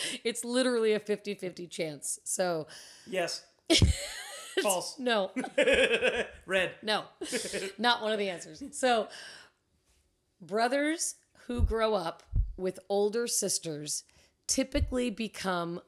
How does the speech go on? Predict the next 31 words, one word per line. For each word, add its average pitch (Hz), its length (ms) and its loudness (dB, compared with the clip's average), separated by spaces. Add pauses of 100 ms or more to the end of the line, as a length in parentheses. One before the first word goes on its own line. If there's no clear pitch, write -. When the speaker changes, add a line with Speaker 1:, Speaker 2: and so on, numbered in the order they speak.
(140)
Speaker 1:
what 175 680 -2 (360)
designation 175 1120 -2 (360)
in 175 340 -6
politics? - 840 -8
Conservative 247 720 -2 (140)
or 196 100 -4
liberal? 175 440 -6 (200)
Speaker 2:
Conservative. 131 540 -12 (460)
Speaker 1:
Okay, 196 200 -4
and 175 300 -6
why 196 200 2
would 220 160 0
you 214 80 -4
say 202 200 0
that 185 180 0
with 180 160 -4
<laughs> - 0 -
so - 1080 2
much - 380 0
conviction? 208 880 -4 (340)
Speaker 2:
Um, 233 440 -6 (160)
I 190 200 -2
would 226 280 -4
imagine 175 680 -8
it's 190 140 -12
gotta 170 240 -6
have 170 160 -10
some 165 160 -14
sort 170 160 -12
of, 151 100 -12
like, 151 220 -8